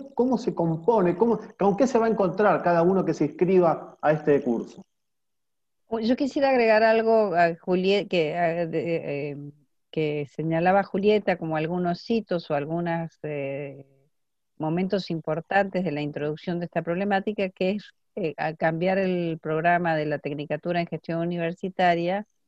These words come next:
Speaker 2: incluimos, eh, creo que en la primera carrera de la universidad, un seminario sobre la temática de género obligatorio para todos los no docentes.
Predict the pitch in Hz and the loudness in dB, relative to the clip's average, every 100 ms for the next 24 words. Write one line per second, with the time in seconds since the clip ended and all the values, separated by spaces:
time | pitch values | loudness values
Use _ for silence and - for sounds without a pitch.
0 | - _ _ _ - 180 170 190 196 196 | -20 _ _ _ -2 -2 0 0 0 0
1 | 185 190 - _ 170 147 143 139 180 202 | -2 -4 -10 _ -10 -6 -6 -6 0 2
2 | 185 160 151 151 151 160 170 165 160 165 | 2 0 -2 -4 -2 0 0 0 0 2
3 | 165 165 160 165 165 165 - 180 170 170 | 2 2 0 -2 -2 -4 -4 0 2 2
4 | 190 _ _ _ _ - 226 220 214 190 | -4 _ _ _ _ -2 -2 0 -2 0
5 | 185 180 180 185 180 175 - _ _ 175 | 2 2 2 2 2 0 -2 _ _ -4
6 | 165 156 151 156 170 175 185 180 156 156 | -2 -2 -2 0 0 -2 -2 -2 -2 -2
7 | 165 165 165 160 151 151 147 - 156 160 | -6 -4 0 0 0 -2 -2 -2 0 0
8 | 160 135 131 143 143 139 135 135 127 127 | -2 -2 -2 0 0 0 -4 -6 -6 -8
9 | - 123 - | -10 -18 -20